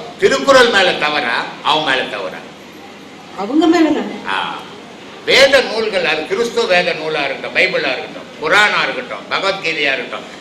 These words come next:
Speaker 1: எல்லா நூல்களையும் நல்லதை சொல்லி இருக்குது. ஆனா மேடை ஏறும்போது நல்லதை பேசுறான், மேடை விட்டு இறங்கணும்னு அவன் பழைய தொழிலுக்கு போயிடுறான். அதனால இது வேத நூல் குறை கிடையாது, மனிதனுடைய குறை. காரணம் என்னன்னா,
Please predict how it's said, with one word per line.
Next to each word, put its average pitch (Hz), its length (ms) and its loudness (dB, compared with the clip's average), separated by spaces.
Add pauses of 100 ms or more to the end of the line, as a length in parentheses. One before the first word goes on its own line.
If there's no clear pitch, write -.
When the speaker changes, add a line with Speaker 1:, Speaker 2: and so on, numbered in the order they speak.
(140)
Speaker 1:
எல்லா 226 480 4
நூல்களையும் 226 640 2
நல்லதை 226 440 4
சொல்லி 180 280 -4
இருக்குது. 151 260 -10 (1200)
ஆனா 196 360 4
மேடை 262 520 6
ஏறும்போது 226 440 2
நல்லதை 208 360 2
பேசுறான், 175 520 -2
மேடை 180 280 4
விட்டு 165 240 0
இறங்கணும்னு 160 340 -2
அவன் 139 120 -2
பழைய 135 200 0
தொழிலுக்கு 123 400 -6
போயிடுறான். 92 320 -12 (1000)
அதனால 240 400 6
இது 196 140 4
வேத 247 360 4
நூல் 202 240 -4
குறை 160 280 -2
கிடையாது, 113 460 -8 (120)
மனிதனுடைய 180 640 -2
குறை. 110 220 -10 (200)
காரணம் 185 480 2
என்னன்னா, 101 480 -6